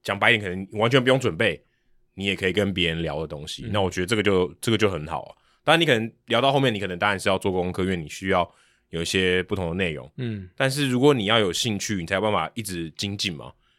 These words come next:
Speaker 1: 那我觉得这个就是一个很好的机会。所以，嗯，你也不可能，我觉得其实大家做Podcast时候都会有一个很大的盲点，就是我一定要很厉害，我才能开始做。可是事实上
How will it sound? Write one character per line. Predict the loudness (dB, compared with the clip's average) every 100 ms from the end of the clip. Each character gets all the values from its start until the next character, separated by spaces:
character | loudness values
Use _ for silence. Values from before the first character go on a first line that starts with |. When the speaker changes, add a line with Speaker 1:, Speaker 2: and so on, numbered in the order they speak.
| _ _
Speaker 1:
那 | -2 0
我 | 0
觉 | -2
得 | -2
这 | 0
个 |
就 | 0
是 | -2 -4
一 | -4
个 | -2 -4
很 | -6
好 | -8 -8
的 | -8
机 | -10 -8
会。 | -10 -2
所 | 2
以， | 2 0 _ _ _ -12
嗯， | -10 -8 0
你 | 2
也 |
不 | 2
可 | 0 -4
能， | -6 _ -8
我 | 0
觉 |
得 | 2
其 | 2
实 | 2
大 | 2
家 |
做 | 2 0
Podcast | 2 2
时 | 0
候 |
都 | 0 2
会 |
有 | 2
一 |
个 | 0 -4 -6
很 | -12 0
大 | 2
的 | 2
盲 | -2 -8 -6
点， | -6 -8
就 |
是 | -8 -6 -8 _ _ _ _ _ _ _ _ _
我 | 0
一 |
定 | 0
要 | 0
很 | -2
厉 | -2
害， | -2
我 |
才 | -4
能 | -10 -14 -16
开 | -8 -8
始 | -8
做。 | -10 -16 -16 _ _ _
可 | -4
是 | -2
事 | 2
实 |
上 | 2 2